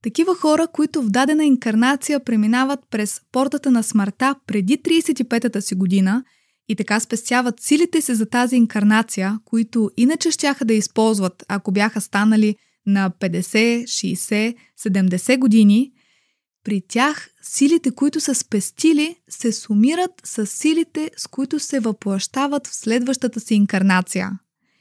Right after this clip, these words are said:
И благодарение на това, такива души се раждат в тела, чрез които са в състояние, особено през младостта си, да получат от живота много силни впечатления.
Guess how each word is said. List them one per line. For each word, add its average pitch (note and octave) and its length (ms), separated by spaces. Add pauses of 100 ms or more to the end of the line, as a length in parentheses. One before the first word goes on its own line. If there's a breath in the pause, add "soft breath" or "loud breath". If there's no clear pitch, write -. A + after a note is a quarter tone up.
(280)
И G#3 120
благодарение G#3 680
на A#3 240
това, G#3 460 (180)
такива A#3 360
души D#4 380
се A3 220
раждат C4 460 (220)
в - 200
тела, A3 460 (140)
чрез A3 240
които D4 300
са C#4 160
в - 80
състояние, C#4 920 (180)
особено A#3 500
през A#3 260
младостта G3+ 540
си, D4 300 (520)
да G3+ 140
получат C4+ 500
от B3 140
живота C4+ 640
много A#3 540
силни A#3 380
впечатления. F#3+ 920